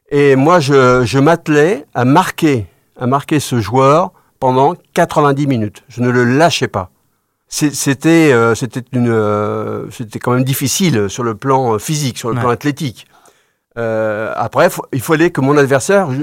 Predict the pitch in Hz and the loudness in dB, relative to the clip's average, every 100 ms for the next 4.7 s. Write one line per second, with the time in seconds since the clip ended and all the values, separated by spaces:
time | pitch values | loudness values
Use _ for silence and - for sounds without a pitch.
0 | - 143 135 143 139 151 160 180 139 107 | -6 -4 0 2 4 4 4 2 2 -2
1 | - - 139 113 - 127 120 135 160 151 | -4 -6 -4 -4 -2 -2 0 2 2 0
2 | 110 95 - - 120 156 151 120 151 143 | -2 -4 -12 -10 -6 -2 -2 0 0 2
3 | 139 135 127 120 147 143 131 135 131 143 | 0 0 -2 -2 -2 0 -2 -2 -2 -4
4 | - 131 - 156 131 - 131 | -6 -8 -8 -6 -6 -4 -6